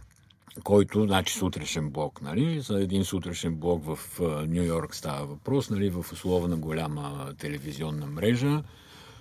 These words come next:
А, препоръчано ни от, а, наш близък човек, на чийто вкус вярвам, а, почти безусловно и безпрекословно. Но,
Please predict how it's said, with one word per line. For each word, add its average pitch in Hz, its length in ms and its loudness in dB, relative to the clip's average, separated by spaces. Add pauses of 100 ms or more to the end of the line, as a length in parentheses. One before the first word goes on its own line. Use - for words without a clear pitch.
(720)
А, 117 400 6
препоръчано 110 1000 4
ни 104 180 8
от, 101 380 2
а, 101 340 10
наш 95 300 2
близък 87 460 -2
човек, 90 420 2
на 90 140 2
чийто 85 400 -4
вкус - 520 -6
вярвам, 80 920 -4 (340)
а, 82 160 -4
почти - 500 -10
безусловно 78 1300 -4
и 76 60 -4
безпрекословно. 131 1120 -2 (1040)
Но, 143 280 8